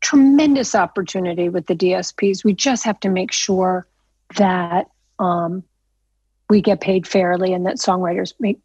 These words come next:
get paid fairly. There's this weird thing that people think about the big bad publisher pocketing money. I can't pocket money. Ross, you're, if you were signed to me, you could audit me. I'm not,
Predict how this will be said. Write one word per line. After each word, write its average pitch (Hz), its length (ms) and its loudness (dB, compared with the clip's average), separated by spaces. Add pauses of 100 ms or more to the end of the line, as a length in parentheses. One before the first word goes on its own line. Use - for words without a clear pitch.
(120)
get 190 200 0
paid 180 200 -2
fairly. 180 380 -2
There's 240 240 0
this 247 260 -2
weird 285 520 4
thing 214 240 2
that 185 100 -2
people 220 240 -2
think 202 300 2
about 180 240 -2
the 175 60 -4
big 202 360 4
bad 180 380 2
publisher 180 680 -2 (280)
pocketing 202 440 0
money. 185 300 -4
I 214 80 -2
can't 294 300 -2
pocket 262 340 -2
money. 220 400 -4 (540)
Ross, 233 340 2 (200)
you're, 208 260 0 (120)
if 202 200 -2
you 233 120 2
were 302 140 0
signed 240 360 -2
to 220 100 -8
me, 214 80 -2
you 208 100 -2
could 220 240 -4
audit 196 380 2
me. - 280 -16 (120)
I'm 247 260 0
not, 226 320 0